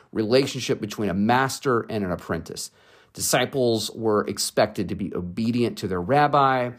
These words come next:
following, um, you know, the instructions and guidance without question. They would often live in close proximity to their teacher, sharing meals, living quarters with them. Uh, in addition to studying the Torah and other Jewish texts, disciples would also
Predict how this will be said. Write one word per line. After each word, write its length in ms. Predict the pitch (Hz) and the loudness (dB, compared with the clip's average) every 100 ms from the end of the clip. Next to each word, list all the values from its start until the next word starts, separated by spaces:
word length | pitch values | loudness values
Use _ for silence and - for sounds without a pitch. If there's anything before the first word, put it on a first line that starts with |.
| - - _ | -18 -20 _
following, 920 | - - 139 143 143 135 131 123 123 - | -2 4 6 6 4 2 2 2 0 -2
um, 500 | 95 95 92 90 - | -2 0 0 -2 -4
you 120 | 113 | -4
know, 180 | 90 85 - | -2 -4 -4
the 100 | 104 | -4
instructions 800 | 92 - 147 135 - 127 117 104 | -2 2 2 2 -2 -2 -2 -4
and 200 | - 92 | -8 -2
guidance 440 | 92 101 95 - | 0 2 -2 -6
without 580 | 92 - _ 139 143 - | -12 -12 _ 2 2 2
question. 460 | 127 - - - - _ _ - | -2 -2 -6 -18 -20 _ _ -2
They 140 | 107 | 0
would 300 | 101 95 98 | 0 -2 -4
often 400 | 92 117 - 107 | -4 -4 -2 0
live 320 | 107 101 95 - | 2 2 0 -4
in 160 | 92 | -8
close 320 | 87 - 120 113 | -2 2 2 2
proximity 640 | 85 85 - 120 117 110 | -6 -6 -4 -2 -2 -2
to 140 | 104 98 | -4 -6
their 140 | 87 | -6
teacher, 540 | 87 139 143 214 214 220 - - - - | -6 -8 -4 0 0 -2 -16 -20 -20 -12
sharing 520 | - 123 95 90 113 | -2 0 0 0 4
meals, 400 | 151 156 147 120 | 4 6 4 4
living 280 | 107 98 95 | 0 0 -2
quarters 440 | 143 156 151 139 | 0 4 4 2
with 200 | - - | -2 -2
them. 420 | 151 143 135 135 | 2 4 4 2
Uh, 460 | 135 - 107 98 92 - | -2 -2 -2 0 0 -2
in 120 | 107 | -2
addition 460 | 98 147 147 143 | 0 2 2 0
to 100 | 113 | 0
studying 480 | 101 - 131 127 131 | -2 2 2 4 0
the 80 | 120 | -2
Torah 460 | - 127 120 113 104 | -2 2 4 4 2
and 160 | 104 | -4
other 160 | - 101 | -2 -4
Jewish 400 | 90 101 95 - | -2 -4 -4 -8
texts, 380 | - 135 131 - | -4 -4 -4 -8
disciples 480 | 104 117 117 107 104 | -4 -2 -2 -4 -6
would 100 | - | -6
also 680 | 95 107 113 - 117 110 | -4 -4 -4 0 4 4